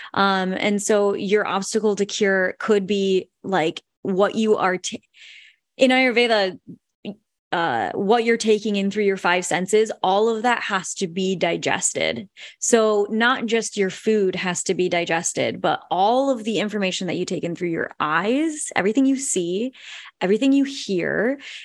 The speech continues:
uh, everything that goes on your skin,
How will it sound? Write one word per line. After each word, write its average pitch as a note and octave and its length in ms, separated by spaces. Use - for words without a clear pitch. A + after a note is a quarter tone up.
uh, F#3+ 520
everything A3 360
that F3 140
goes F#3+ 200
on G3 280
your G3 180
skin, F3+ 840